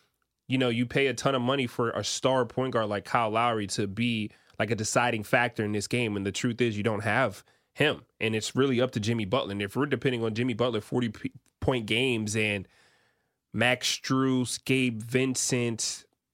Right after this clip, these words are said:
P J Tucker threes, and pretty much a Bam Adebayo that's M I A, I don't know if I could put that o-, on top of, you know, whatever you think of James Harden, but paired beside Joel Embiid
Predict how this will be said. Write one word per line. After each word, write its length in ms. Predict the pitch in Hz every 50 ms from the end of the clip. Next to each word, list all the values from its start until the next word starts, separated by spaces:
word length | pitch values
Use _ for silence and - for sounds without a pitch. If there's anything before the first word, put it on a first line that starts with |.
| _ _ -
P 160 | - 139 143
J 160 | 127 135 120
Tucker 460 | 101 - - 127 139 - - 123 110
threes, 600 | - - 110 113 123 139 165 175 147 123 113 101
and 340 | 110 104 104 101 101 98 - - _ _ _ _ _ _ _ _ _ _ _
pretty 180 | - 160 151 147
much 220 | 147 143 - -
a 140 | 120 107 98
Bam 280 | - - 123 135 139
Adebayo 460 | 143 135 123 113 107 123 143 151 139 127
that's 140 | 113 - -
M 100 | 131 131
I 140 | 123 113 110
A, 320 | 120 165 185 151 139 135 - _ - - - - -
I 80 | -
don't 80 | 208 233
know 140 | 226 214 202
if 100 | 175 190
I 120 | 175 180
could 160 | - 170 139
put 160 | - 170 170 -
that 200 | 156 147 - -
o-, 260 | 135 - - 127 131
on 100 | 131 131
top 320 | - - 135 143 156 - 143
of, 280 | 131 123 117 117 - - _ _ _ _ _ _
you 60 | - 131
know, 100 | 131 120
whatever 300 | 113 117 131 139 135 131
you 80 | 131
think 180 | 131 139 127 131
of 80 | 123
James 300 | 110 117 127 127 120 -
Harden, 360 | - 131 143 143 120 110 113 104
but 240 | - 123 110 -
paired 280 | - - 131 123 127 120
beside 560 | 127 120 - 127 117 113 110 113 113 113 - _ _ _ 110
Joel 280 | 110 117 117 117 120
Embiid 420 | 123 123 113 127 101 90 90 -